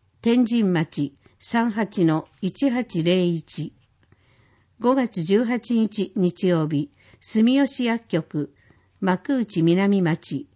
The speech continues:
八五の七四五零、上東調剤薬局、上東町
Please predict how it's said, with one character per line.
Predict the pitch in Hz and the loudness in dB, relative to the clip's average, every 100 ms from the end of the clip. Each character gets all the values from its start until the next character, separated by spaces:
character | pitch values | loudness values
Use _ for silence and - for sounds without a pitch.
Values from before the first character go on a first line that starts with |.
| _ _ _ _ _ _ | _ _ _ _ _ _
八 | - 196 254 262 | -4 -4 -2 -2
五 | 240 214 | -2 0
の | 196 175 175 _ _ _ | 0 -2 -4 _ _ _
七 | 175 185 240 | 0 0 2
四 | 262 262 226 151 | 0 0 0 0
五 | 175 175 | 2 2
零、 | 170 156 143 - _ _ _ _ _ _ _ - | 0 0 -2 -6 _ _ _ _ _ _ _ 0
上 | 175 226 262 | 4 4 2
東 | - 233 214 190 - | -2 0 2 0 -4
調 | - 240 269 | -2 2 2
剤 | 262 254 226 | 2 0 0
薬 | 208 208 | -2 -2
局、 | 170 - 143 135 - _ _ _ _ _ - _ - | -4 -2 -6 -6 -14 _ _ _ _ _ -20 _ 0
上 | 208 254 | 2 2
東 | - 254 180 | 0 0 0
町 | 160 - 143 | -2 -4 -8